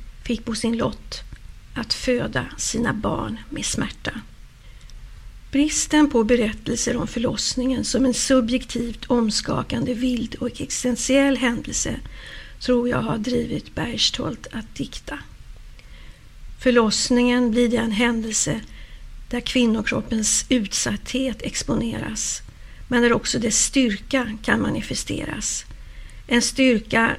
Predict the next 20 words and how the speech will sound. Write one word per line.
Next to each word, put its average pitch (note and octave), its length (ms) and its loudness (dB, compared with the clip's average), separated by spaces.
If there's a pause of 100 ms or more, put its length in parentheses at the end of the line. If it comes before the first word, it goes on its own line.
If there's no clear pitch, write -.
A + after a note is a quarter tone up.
som A#3 200 0
kan A3+ 160 2
vara A#3 280 2
tidigare A3+ 640 2
okänd A#3 800 2
för - 240 0
kvinnan A#3+ 600 -2
själv. - 500 -6 (1200)
Förlossningen C4 600 6
är A#3+ 80 8
en A#3 60 6
dramatisk B3 720 6
händelse A#3 540 2 (580)
som C4 200 4
aldrig A#3+ 280 6
kan A#3 160 4
beskrivas A3+ 600 2
i C4+ 340 0
idylliserande A#3+ 1040 4
ordalag, G#3 720 -2